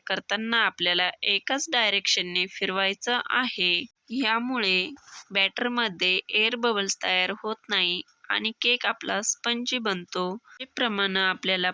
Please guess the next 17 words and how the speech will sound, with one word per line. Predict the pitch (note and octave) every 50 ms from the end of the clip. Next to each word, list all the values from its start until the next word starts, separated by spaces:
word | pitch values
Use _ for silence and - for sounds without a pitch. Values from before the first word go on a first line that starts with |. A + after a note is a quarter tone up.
| - -
पाण्याचा | F3+ F3+ F3+ F3 F3+ F3+ - G#3+ A3
वापर | A#3 A3 G#3+ - - F3+ G3+ - -
करायचा | F#3 F3+ F3 F3 F3 - - G3 F#3+
आहे. | G3 G#3 G3+ G3 F#3 F3 E3+ F3 F3+ B3 - _ - - _ _ _ _ -
इथे | - G3 - - A3+ A3+
मला | A3+ A3+ A3 G#3 F#3+ F#3 F#3 F3+ F3+ F3+ F3+ - A#3+ - -
बॅटर | F3 F3+ F3+ F3 - - - A#3 -
थोडं | - - A#3+ G#3 F#3 F3+ E3
घट्ट | - F#3+ F#3+ _ - - G#3+
वाटत | A3 A3+ A3 G3+ - - F3+ F#3 - -
आहे. | F3+ - F#3 G3 F#3+ F3+ E3+ E3+ F#3 - _ _ _ _ - - - - - - - _ - -
मी | F#3 F#3 - -
पुन्हा | G#3 G#3 G#3 G#3 G#3+ A3+ A#3+ B3 -
थोडंसं | - C4+ A#3 A3+ G#3 G3+ - - G3+ G3 - -
पाणी | F#3+ F#3 F3+ F3+ F3+ F3+ -
टाकून | - F#3 F#3+ - - - F3 F3 F3 F3+ A#3 _ _ - - - _ _ _ - -
त्यात | - G#3 G3 G3+ G3+ - -